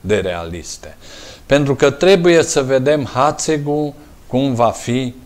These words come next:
în viitor. Ce va oferi Hațegul turiștilor? Ce va oferi Hațegul investitorilor? Și atunci am venit, uh, vă spuneam și într-o emisiune, cu Mocănița.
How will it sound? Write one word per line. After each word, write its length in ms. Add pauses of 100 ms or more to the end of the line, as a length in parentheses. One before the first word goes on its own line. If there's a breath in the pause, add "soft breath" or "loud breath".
(140)
în 240
viitor. 540
Ce 240
va 180
oferi 640
Hațegul 680 (340 loud breath)
turiștilor? 880
Ce 180
va 180
oferi 580
Hațegul 720 (260 loud breath)
investitorilor? 1160 (1080 loud breath)
Și 120
atunci 320
am 180
venit, 500
uh, 360
vă 160
spuneam 540
și 160
într-o 280
emisiune, 1120 (100)
cu 80 (1400)
Mocănița. 720